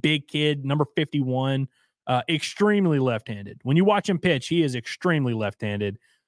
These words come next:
Little wild, little up and down as, like, all these freshmen are, but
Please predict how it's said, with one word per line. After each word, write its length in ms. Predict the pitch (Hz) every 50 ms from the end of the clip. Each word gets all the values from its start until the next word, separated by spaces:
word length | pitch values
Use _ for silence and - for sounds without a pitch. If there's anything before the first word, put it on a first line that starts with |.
| _ _ _ _ _ _ _ _ -
Little 260 | - 135 180 254 277
wild, 460 | 240 202 165 165 170 214 247 262 220 _ _ _ _ _ -
little 240 | 160 160 170 196 214
up 120 | 226 220
and 100 | 262 220
down 280 | 170 165 170 190 202 190
as, 140 | 190 175
like, 180 | 175 170 170 165
all 140 | 160 170 175
these 140 | 175 170 -
freshmen 360 | - 180 180 175 - 156 139
are, 240 | 143 165 190 185 147
but 220 | 123 113 104 101